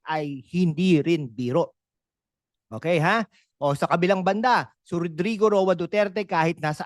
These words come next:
I C C, ay may malakas pa ring suporta mula sa mga loyalista. Ang kanyang no-nonsense style ay, ay hinintay ng maraming Pilipino,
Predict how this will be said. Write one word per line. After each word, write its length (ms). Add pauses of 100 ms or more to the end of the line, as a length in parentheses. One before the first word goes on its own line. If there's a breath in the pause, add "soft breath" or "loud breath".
I 160
C 160
C, 320 (160)
ay 160
may 160
malakas 480
pa 160
ring 160
suporta 640 (240 loud breath)
mula 320
sa 160
mga 320
loyalista. 720 (280)
Ang 160
kanyang 320
no-nonsense 800
style 400
ay, 160 (160)
ay 120 (120)
hinintay 640
ng 160
maraming 400
Pilipino, 720